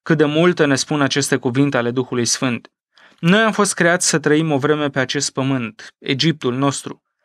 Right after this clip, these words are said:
Avem și noi parte de binecuvântări aici, dar țara noastră nu este aici pe pământ. Țara noastră este o țară a promisiunilor lui Dumnezeu. Dragii mei, nu ne putem mulțumi să ducem bine în Egipt.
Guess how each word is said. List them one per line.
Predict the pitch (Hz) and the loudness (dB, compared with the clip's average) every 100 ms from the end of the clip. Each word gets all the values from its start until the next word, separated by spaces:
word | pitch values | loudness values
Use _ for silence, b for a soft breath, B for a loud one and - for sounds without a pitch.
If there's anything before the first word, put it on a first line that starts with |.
| B B B _ | B B B _
Avem | - 170 208 220 | -4 0 0 0
și | - | -2
noi | 196 180 | 0 -2
parte | - 139 127 120 | 0 -2 0 0
de | 123 | 0
binecuvântări | 131 135 131 131 139 156 147 | 0 -4 -4 -6 -4 -2 0
aici, | 117 113 - - b b | -2 -6 -10 -16 b b
dar | 147 143 | -2 -2
țara | - 220 220 | 0 0 0
noastră | 196 196 180 - 135 120 | 2 0 -2 -4 -6 -6
nu | 165 151 165 | -8 -4 -4
este | 147 120 - 120 | -2 -6 -6 -6
aici | 123 - | -4 -6
pe | 120 | -10
pământ. | 120 127 135 120 _ _ B B B B B | -8 -8 -8 -10 _ _ B B B B B
Țara | - 170 160 | 0 2 2
noastră | 156 175 - 196 202 | 0 -2 -6 -4 -2
este | 160 - | -4 -2
o | 127 | -4
țară | - 147 | 0 0
a | 139 | 0
promisiunilor | 135 143 131 123 165 156 147 135 135 | 0 0 0 -4 -6 -6 -2 -2 -2
lui | 131 | -4
Dumnezeu. | 127 131 131 127 123 117 _ _ _ _ _ _ _ | -4 -4 -2 0 -2 -2 _ _ _ _ _ _ _
Dragii | 170 151 135 135 | -2 0 0 -2
mei, | 127 | -2
nu | 131 180 | -2 -2
ne | 190 | -2
putem | 170 151 160 | -2 -2 0
mulțumi | 160 156 143 - 156 180 | 2 2 2 -2 -4 -2
să | - 143 | 0 -2
ducem | 147 151 143 | -2 -4 -2
bine | 139 139 | 0 -2
în | 131 | -2
Egipt. | 127 127 147 - | -6 -6 -8 -10